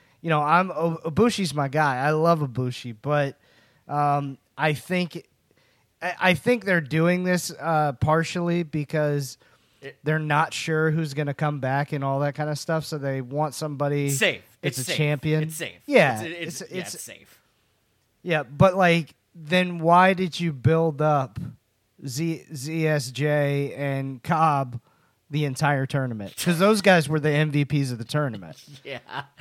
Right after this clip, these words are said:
Speaker 2: It,
Speaker 1: Right?
Speaker 2: it, yeah. Um, a-, as, as
Speaker 1: So,
Speaker 2: far as,
Speaker 1: I,
Speaker 2: like, guys
Speaker 1: yeah.
Speaker 2: that I was like, "This is who, this is who I'm tuning in to see," like, every night. Like, yeah, like, Cobb and Z S J
Speaker 1: Yeah.
Speaker 2: for,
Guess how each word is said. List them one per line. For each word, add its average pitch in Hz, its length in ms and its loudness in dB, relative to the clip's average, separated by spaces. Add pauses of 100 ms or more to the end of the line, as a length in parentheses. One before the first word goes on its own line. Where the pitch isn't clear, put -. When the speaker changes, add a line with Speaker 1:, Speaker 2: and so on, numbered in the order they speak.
(420)
Speaker 2:
It, 151 220 -8
Speaker 1:
Right? 151 420 4
Speaker 2:
it, 156 120 -12 (360)
yeah. 151 400 -4 (140)
Um, 143 560 -4
a-, 135 300 -10
as, 139 160 -10 (140)
as 135 160 -4
Speaker 1:
So, 127 100 -8
Speaker 2:
far 175 180 0
as, 175 80 0
Speaker 1:
I, 175 100 2
Speaker 2:
like, 156 200 -6
guys 156 380 -2
Speaker 1:
yeah. 113 60 -10
Speaker 2:
that 143 140 -4
I 143 100 -2
was 139 140 -6
like, - 300 -12
"This 147 200 -8
is 135 120 -12
who, 143 100 -14 (260)
this 147 220 -8
is 139 200 -14 (160)
who 143 160 -8
I'm 127 160 -8
tuning 131 320 -14
in 123 140 -12
to 110 60 -16
see," 127 320 -12
like, 117 240 -14
every 123 260 -12
night. 120 300 -10
Like, 110 180 -16
yeah, 107 380 -10
like, 104 280 -20
Cobb 113 260 -12
and 104 160 -18
Z 107 180 -16
S 123 200 -8
J 107 180 -14
Speaker 1:
Yeah. 107 100 -18
Speaker 2:
for, 110 240 -18